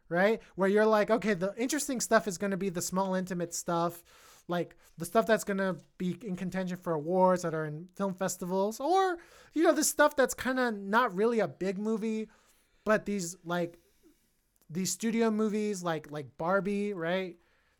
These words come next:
That, that kinda have something else going for it. That, that's all, you're like, that's all they're gonna do." And then this, this, this company in Japan, Toho, was like,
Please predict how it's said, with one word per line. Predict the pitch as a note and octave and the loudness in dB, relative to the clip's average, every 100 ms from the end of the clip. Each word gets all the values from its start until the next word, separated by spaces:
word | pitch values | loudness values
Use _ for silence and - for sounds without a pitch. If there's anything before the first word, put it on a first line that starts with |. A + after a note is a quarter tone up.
| - | -4
That, | F3+ E3+ E3+ | -2 -2 -2
that | E3+ E3+ | -6 -2
kinda | G#3+ G#3 | -2 0
have | G#3 | -2
something | G#3 F#3 D3+ | -2 -4 -4
else | D#3+ | -6
going | - F3+ F3+ | -2 -2 -2
for | F#3 F3+ | -2 0
it. | F3+ F3+ | 0 -2
That, | A#3+ B3 | -4 -2
that's | C4+ C4+ | -4 0
all, | C4 G#3+ | -2 -2
you're | G3 A#3 | -4 0
like, | A3+ A3 - _ _ _ _ - | 0 0 -12 _ _ _ _ -2
that's | A3+ | 2
all | C4 | 2
they're | B3+ G#3 | 2 0
gonna | F#3+ F3 | -2 -2
do." | G3 F#3+ G3+ F#3+ _ _ _ - | -2 0 -2 -8 _ _ _ -2
And | G#3+ A3+ | 0 2
then | C#4+ | 2
this, | C#4 C4+ - _ _ - | 2 0 0 _ _ -4
this, | A3+ - - _ | -2 -2 -6 _
this | E3+ G#3 - | -8 -4 -4
company | - B3 C4 A3+ G3 | 0 0 0 -2 -4
in | F3+ | -4
Japan, | E3+ E3 G3+ D#3+ | -6 -6 -4 -4
Toho, | C#3+ A3 F#3+ D3 A2+ - - _ - | 4 4 4 0 -8 -14 -16 _ -12
was | F3+ F#3+ | -4 0
like, | G3+ G#3 G3 | 4 2 0